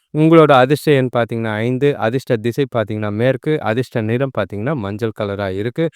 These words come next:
நாளை உற்சாகமாவும், மகிழ்ச்சியாவும், ஜாலியா கொண்டு போலாம். அடுத்த ராசி பாத்தீங்கன்னா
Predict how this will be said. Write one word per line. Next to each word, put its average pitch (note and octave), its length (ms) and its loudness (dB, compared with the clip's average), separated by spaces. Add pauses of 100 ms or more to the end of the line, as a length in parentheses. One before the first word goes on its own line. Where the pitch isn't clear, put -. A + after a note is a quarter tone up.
(240)
நாளை B2 360 2
உற்சாகமாவும், A#2 800 -2
மகிழ்ச்சியாவும், A2+ 640 -6
ஜாலியா G2+ 380 -2
கொண்டு G2+ 260 -8
போலாம். F#2+ 380 -6 (560)
அடுத்த D#3+ 260 2
ராசி C#3 280 2
பாத்தீங்கன்னா G#2+ 400 -6